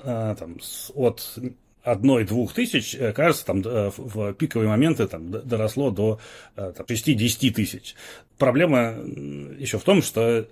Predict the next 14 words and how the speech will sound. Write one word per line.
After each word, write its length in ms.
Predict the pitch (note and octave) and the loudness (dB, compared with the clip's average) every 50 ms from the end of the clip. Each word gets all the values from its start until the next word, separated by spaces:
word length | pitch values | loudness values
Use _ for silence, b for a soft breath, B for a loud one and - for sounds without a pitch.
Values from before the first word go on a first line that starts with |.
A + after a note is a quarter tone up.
| - - | -6 -4
э, 260 | A2 G2+ G2 G2+ G2+ | -4 -2 -2 -4 -4
поскольку 600 | - A2 G#2+ - - B2+ A2 - A2+ G#2+ G#2 G2 F#2+ - | -4 -4 -6 0 0 0 0 2 2 2 2 2 0 -4
националисты 580 | B2 A2+ G#2 - A2 G#2+ G#2 G2+ - - F#2 F2 - | -6 -6 -2 -2 -2 0 0 -2 -2 -6 -10 -12 -8
всегда 340 | - - C#3+ C3+ B2 A2 | 0 2 2 4 6 4
были 220 | F#2+ F2 G#2 F#2 F#2+ | 6 6 6 4 4
очень 300 | G#2 G#2 - - G2+ G2+ | 4 2 0 0 -2 2
разрознены, 580 | G2+ G2+ G2 C#3+ G#3+ A3+ - - C3 G#2+ F#2+ | 2 2 2 2 2 2 2 2 0 0 0
то 180 | - A2 A2 G#2+ | 0 0 -2 0
у 100 | A#2+ A#2 | 0 0
них 140 | B2 B2+ A2+ | 0 0 0
не 60 | - | -2
всегда 180 | G#2 A#2 A#2+ G#2+ | -6 0 0 0
получалось 360 | - G#2+ G2 - - G2 F2+ | 0 0 -4 -2 -2 -2 -2
договориться. 640 | F2+ G2+ F#2+ G#2 G#2+ A#2+ D3+ G3 F#3 - - A2 G#2+ | -2 -2 0 2 2 4 4 2 0 0 -2 -2 -4